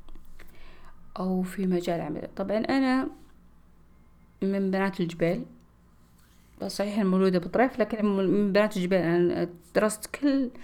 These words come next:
آه، يعني ثانوية، ابتدائي، ومتوسط، كله في الجبيل. أول سنتين في الجامعة في الجبيل.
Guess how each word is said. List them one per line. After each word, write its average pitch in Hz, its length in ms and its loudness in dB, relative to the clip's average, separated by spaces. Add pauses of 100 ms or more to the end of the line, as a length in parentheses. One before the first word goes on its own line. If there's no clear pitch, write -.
(540)
آه، 180 1000 -2 (380)
يعني 170 420 0
ثانوية، 185 680 2
ابتدائي، 185 520 2
ومتوسط، 175 520 0
كله 180 440 2
في 165 200 -4
الجبيل. 185 960 -2
أول 185 260 6
سنتين 175 760 4
في 180 80 0
الجامعة 175 420 2
في 180 120 -10
الجبيل. 202 420 2